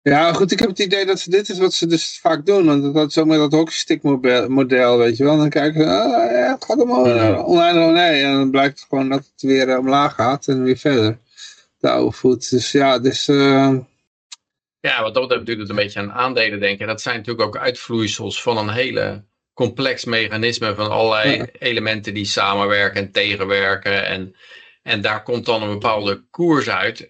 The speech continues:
Speaker 2: En als jij denkt van, oh ja, er zit een, er zit een trendlijntje in of zo. Eh, ja, dan, en dan opeens gaat hij weer de andere kant op of zo. Als jij denkt dat het omhoog gaat, dan gaat het omlaag. Als je denkt omhoog, laag gaat, dan gaat het weer omhoog. Het,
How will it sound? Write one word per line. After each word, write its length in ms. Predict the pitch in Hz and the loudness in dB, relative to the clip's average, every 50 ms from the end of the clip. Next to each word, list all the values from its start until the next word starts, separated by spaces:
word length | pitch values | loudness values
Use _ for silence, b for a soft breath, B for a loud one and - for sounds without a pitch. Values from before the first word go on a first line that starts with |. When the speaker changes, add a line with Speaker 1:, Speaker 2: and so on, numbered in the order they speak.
| _ | _
Speaker 2:
En 340 | - 135 127 123 117 113 _ _ _ _ - | -6 -4 -4 -4 -6 -12 _ _ _ _ -6
als 200 | - 135 127 123 | -6 -6 -4 -2
jij 180 | 127 123 127 | -4 -4 -2
denkt 240 | 120 123 123 120 117 | -2 -2 -4 -4 -4
van, 240 | - 131 123 120 - | -6 -6 -4 -2 -2
oh 260 | 185 175 165 147 135 | 0 0 0 0 0
ja, 180 | 143 165 170 160 | -2 -2 -2 -2
er 60 | 147 | -4
zit 180 | 127 143 151 147 | -4 -6 -6 -4
een, 240 | 139 135 131 127 131 | -4 -6 -4 -4 -4
er 60 | 131 | -4
zit 240 | - - 156 147 - | -4 -4 -4 -2 -2
een 200 | 151 143 135 135 | -4 -4 -4 -6
trendlijntje 680 | - 170 175 165 156 160 156 135 131 127 120 - 135 | -4 -2 -2 -2 -2 -2 -2 -2 -2 -4 -4 -4 -4
in 100 | 120 117 | -4 -4
of 80 | 110 - | -4 -6
zo. 400 | - 113 98 95 95 98 104 101 | -4 -2 -2 0 0 0 0 0
Eh, 200 | 101 101 101 - - - | 0 0 -2 -2 -4 -4
ja, 220 | 170 156 120 104 | -4 -4 -2 -4
dan, 260 | 104 104 101 104 117 - | -6 -6 -8 -8 -10 -10
en 280 | - 120 143 139 131 | -4 -4 -2 -4 -2
dan 200 | 127 147 147 135 | -2 -2 0 0
opeens 320 | 123 120 123 123 120 113 - | -2 -2 -2 -4 -4 -6 -6
gaat 160 | - 120 - | -8 -6 -6
hij 80 | 107 | -4
weer 100 | 107 107 | -4 -2
de 60 | 107 107 | 0 0
andere 220 | 120 120 117 117 | 0 0 -2 -2
kant 280 | 117 156 151 131 120 - | 0 -2 -4 -2 -4 -6
op 120 | 123 120 | -6 -6
of 80 | 110 - | -8 -6
zo. 200 | - 104 95 92 | -4 -4 -2 -2
Als 180 | 98 107 110 | -2 -2 -2
jij 180 | 117 117 113 110 | -2 -2 -2 -2
denkt 240 | 113 113 117 113 - | -2 -4 -6 -6 -8
dat 140 | 113 110 | -12 -12
het 120 | 113 107 117 | -12 -8 -8
omhoog 300 | 113 113 113 127 131 - | -4 -2 -2 -2 -2 -2
gaat, 180 | 117 110 110 | -4 -4 -4
dan 80 | - 110 | -2 -2
gaat 100 | 110 113 | -2 -2
het 100 | 117 117 | 0 -2
omlaag. 300 | 113 110 120 127 131 131 | 0 0 0 0 0 0
Als 100 | 127 123 | 0 -2
je 80 | 113 113 | -4 -2
denkt 200 | 110 113 113 113 | -2 -4 -2 -2
omhoog, 400 | 117 107 107 113 123 120 - - _ | -4 -2 0 0 0 0 -2 -10 _
laag 280 | - 120 123 127 127 - | -4 -2 -2 -2 -2 -2
gaat, 140 | 117 110 - | -4 -6 -4
dan 80 | 104 | -2
gaat 100 | 107 110 | -2 -2
het 100 | 113 110 | -2 0
weer 120 | 113 110 104 | -2 0 0
omhoog. 280 | 101 104 120 131 120 | 2 2 0 0 0
Het, 240 | 123 - - - B | -4 -4 -6 -6 B